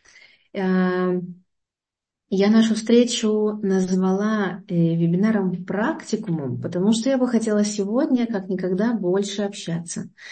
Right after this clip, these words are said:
Поэтому очень, а, прошу сейчас прямо вот быть готовыми к тому, чтобы нажимать на кнопочки, когда я спрошу что-то, да, чтобы вы написали по возможности «да» или «нет», есть опыт или нет,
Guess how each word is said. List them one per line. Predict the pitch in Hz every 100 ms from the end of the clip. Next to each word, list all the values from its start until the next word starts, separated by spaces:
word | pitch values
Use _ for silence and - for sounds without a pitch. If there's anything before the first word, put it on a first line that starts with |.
| - - -
Поэтому | 202 208 208
очень, | 202 202 185 -
а, | 190 175 170 170
прошу | 180 - 285 294
сейчас | - 208 - 220 220 220
прямо | - 196 196 185
вот | 175 170 - -
быть | 175 185 185 170
готовыми | 175 175 202 180 175 156 143
к | -
тому, | 165 175 175
чтобы | 175 170 165
нажимать | 165 160 175 170 170 170
на | 170 165
кнопочки, | 170 226 294 302 - - 208 220 - - _ _
когда | - 175 175
я | 175
спрошу | 170 - 180 - 277
что-то, | 302 - 220 220
да, | 175 190 202
чтобы | 185 170 170
вы | 175
написали | 180 175 214 269 269 254
по | 180
возможности | 180 180 180 170 170 -
«да» | 175 202 226
или | 202 160
«нет», | 185 214 208
есть | 185 190 -
опыт | 156 - 165
или | 160
нет, | 208 226